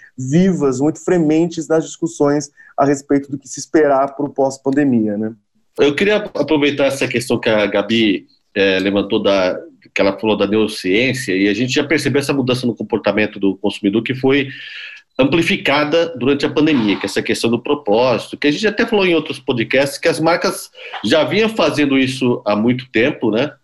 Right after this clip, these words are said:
Speaker 2: Mas se comunicando de uma maneira, ô, equivocada ou, ou não, não se comunicando, né? Nós tivemos casos de empresas que já,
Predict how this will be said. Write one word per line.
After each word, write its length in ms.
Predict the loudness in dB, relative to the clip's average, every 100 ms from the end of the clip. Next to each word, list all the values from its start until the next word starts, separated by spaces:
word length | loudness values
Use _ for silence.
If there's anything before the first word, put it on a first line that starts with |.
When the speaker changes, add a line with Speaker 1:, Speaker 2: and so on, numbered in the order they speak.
| -18 -16 -14 -16 -14 -2
Speaker 2:
Mas 640 | 0 2 2 2 0 -4
se 80 | -4
comunicando 380 | 0 0 2 0
de 60 |
uma 120 | 0
maneira, 560 | 0 2 2 2 0 -4 _ _ -4
ô, 600 | 0 2 2 2 0 -4 -10 -12 -8 -2
equivocada 840 | 0 2 0 0 0 2 2 0
ou, 200 | 0 0 2
ou 200 | 0 2
não, 240 | 0 -2 -2
não 140 | 0 0
se 140 | -2
comunicando, 640 | -2 -2 0 0 0 -2 -4
né? 140 | -4
Nós 120 | -4
tivemos 280 | -4 -4 -2
casos 280 | 0 0 0
de 100 | -2
empresas 260 | -2 -4
que 80 |
já, 80 | 0